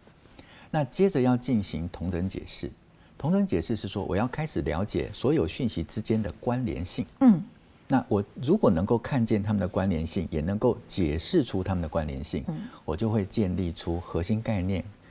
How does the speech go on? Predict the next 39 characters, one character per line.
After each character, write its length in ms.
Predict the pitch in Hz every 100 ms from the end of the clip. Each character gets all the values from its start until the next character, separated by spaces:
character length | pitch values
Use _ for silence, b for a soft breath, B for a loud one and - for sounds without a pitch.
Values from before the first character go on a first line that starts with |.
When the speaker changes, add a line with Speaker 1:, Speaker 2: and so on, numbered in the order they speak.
| b
Speaker 1:
跟 260 | - 87 92
相 240 | - 95
关 160 | 98 90
的 80 |
脉 240 | 73 104 90
络。 160 | 101 - -
Speaker 2:
嗯。 260 | 208 156 196 -
Speaker 1:
那 120 | - -
有 140 | 101 85
了 100 | 123
这 100 | 202
个 80 |
结 220 | 117 - 87
果， 180 | - -
才 160 | -
能 100 | 76
够 100 | 92
进 220 | 95 - 90
入 80 |
到 160 | 82 85
最 240 | - 87
后， 260 | 78 90 67 b b b
这 100 | 139
个 80 | 113
结 220 | - 87
果 160 | - -
我 100 | -
对 240 | 73 95 87
它 220 | - 80
进 180 | - 76
行 180 | -
反 220 | 80 - -
思， 240 | - 73
Speaker 2:
是。 260 | - 196 165
Speaker 1:
进 160 | - 101
行 160 | 80 78
评 220 | - 67
鉴。 180 | - -
Speaker 2:
嗯。 180 | 202